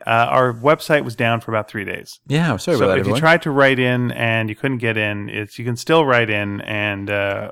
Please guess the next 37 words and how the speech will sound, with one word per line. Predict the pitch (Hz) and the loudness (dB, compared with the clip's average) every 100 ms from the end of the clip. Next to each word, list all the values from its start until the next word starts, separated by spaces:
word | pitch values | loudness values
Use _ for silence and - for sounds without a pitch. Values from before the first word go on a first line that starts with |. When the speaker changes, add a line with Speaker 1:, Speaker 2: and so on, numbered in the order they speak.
| - | -6
Speaker 2:
We'll | 123 107 | -2 -2
Speaker 1:
we'll, | |
uh, | 107 | 0
Speaker 2:
tackle | 131 117 110 | -2 0 0
this | 104 | 0
next | 104 - | -4 -8
time. | - 92 95 | -10 -10 -6
Speaker 1:
we | 123 | -4
will, | 113 110 | 0 0
uh, | 107 107 107 | 0 0 -2
we | 107 | -8
will | |
do | 104 110 | -6 -6
just | 104 104 - | -6 -10 -10
that. | 92 95 _ _ - - - | -12 -12 _ _ -20 -20 -16
So | - 135 | 0 4
our | 127 | 4
friend, | 120 131 127 117 | 2 0 0 2
uh, | 113 113 | 2 2
Ed, | 120 127 123 117 | 2 2 2 -2
uh, | 117 110 110 107 107 104 | -2 2 2 2 0 -2
Dragansky, | 113 117 175 190 - 98 95 58 | -2 2 0 0 -8 -8 -6 -6
uh, | 101 101 | -4 -4
said, | 101 - 107 | -4 -2 -2
"There's | 107 113 | 0 0
only | 147 139 | 0 0
one | 120 196 | 0 0
trailer | - 131 113 110 110 | 0 2 2 4 2
immediately | 110 110 131 139 120 | 0 -2 0 0 -2
comes | 123 117 | -2 -2
to | 117 | 0
mind | 110 113 | 0 -2
for | - | -4
this | 107 - | -8 -8
week's | 113 - | -10 -4
question, | 185 185 - 107 110 - | -2 -2 -2 -6 -6 -2
Magnolia. | 120 123 156 165 101 101 | -2 0 0 0 -2 -6